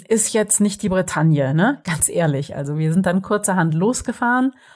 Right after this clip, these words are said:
und ja, waren doch, ähm, nicht, nicht wirklich positiv überrascht, <laughs> wie die Belgier ihre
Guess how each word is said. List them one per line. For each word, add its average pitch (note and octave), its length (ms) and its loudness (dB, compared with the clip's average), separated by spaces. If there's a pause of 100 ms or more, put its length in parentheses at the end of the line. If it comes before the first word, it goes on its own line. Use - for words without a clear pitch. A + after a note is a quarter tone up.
(340)
und F#3 720 2 (680)
ja, F3+ 640 2 (720)
waren F3+ 360 4
doch, - 420 0
ähm, D#3+ 920 -6
nicht, - 500 -2
nicht D4 220 2
wirklich B3+ 340 -2
positiv A#3+ 520 -4
überrascht, F#3+ 580 0
<laughs> - 40 -16
wie A#3 300 2
die G#3+ 80 4
Belgier G3+ 560 2
ihre F3+ 400 2